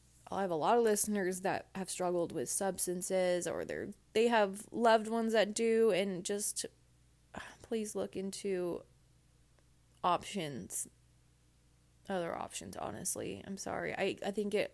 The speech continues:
helps some people, but I think it can, it can also do a lot of harm. So just have discernment. Um,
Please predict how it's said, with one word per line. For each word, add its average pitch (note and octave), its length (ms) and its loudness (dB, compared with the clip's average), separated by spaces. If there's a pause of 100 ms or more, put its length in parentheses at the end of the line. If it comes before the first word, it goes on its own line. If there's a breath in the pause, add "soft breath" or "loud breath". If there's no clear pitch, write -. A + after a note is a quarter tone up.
helps F#3+ 240 -2
some G3+ 260 -2
people, F#3 420 -2
but E3 340 -2 (1040 soft breath)
I G#3+ 80 -4
think G#3+ 280 -4
it G#3+ 160 -4
can, F#3+ 300 -4
it F#3 200 -2
can - 140 -8
also F3+ 280 -4
do G3 120 0
a F3+ 40 2
lot E3+ 260 0
of C#3 120 -8
harm. D3 260 -8
So E3+ 200 -4
just F3+ 320 -6 (880)
have D#3+ 240 -10
discernment. F3 600 -4 (680 loud breath)
Um, F3+ 480 -2